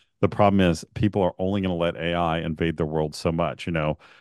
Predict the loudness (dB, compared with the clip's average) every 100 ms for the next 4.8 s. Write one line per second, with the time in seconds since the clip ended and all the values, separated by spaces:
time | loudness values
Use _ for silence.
0 | _ 0 0 2 2 2 2 -2 0 0
1 | 4 4 2 -2 -2 0 0 0 -2 -2
2 | 0 0 -2 -4 -6 -4 -4 -2 0 2
3 | 2 0 -2 0 0 2 2 2 0 0
4 | 0 2 2 2 0 0 0 -2